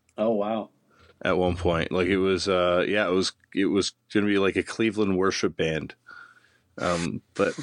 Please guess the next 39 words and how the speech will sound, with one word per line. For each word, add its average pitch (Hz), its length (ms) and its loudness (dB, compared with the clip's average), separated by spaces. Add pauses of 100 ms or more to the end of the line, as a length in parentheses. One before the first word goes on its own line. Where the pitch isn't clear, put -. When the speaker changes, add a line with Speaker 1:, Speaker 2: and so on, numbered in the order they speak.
Speaker 1:
<laughs> - 920 -2
Speaker 2:
never 113 280 2
came 104 260 2
to 98 120 0
be. 85 320 -2 (460)
It 147 80 -2
would 220 100 0
be 247 120 0
hard 196 300 0
to 185 120 0
do 151 220 -2
a 139 60 0
band 139 280 0
that 117 100 0
encapsulated 110 640 -2 (100)
all 104 220 0
my 101 180 0
love 92 540 -2
of - 180 -14
Cleveland 85 680 -4 (840)
in 92 220 0
one 87 200 -2
place 82 400 0
musically. 82 600 -2 (600)
Speaker 1:
So, 156 500 0
so 156 240 -2
for 151 140 -2
the 151 100 2
folks 185 400 -4
that 143 140 0
had 139 180 0
read 139 240 -2
that, 98 340 -2 (280)
but, 131 320 -2
so - 140 -2
you're, 135 220 0
this 143 280 -4
was 120 160 -4
you? 120 380 -4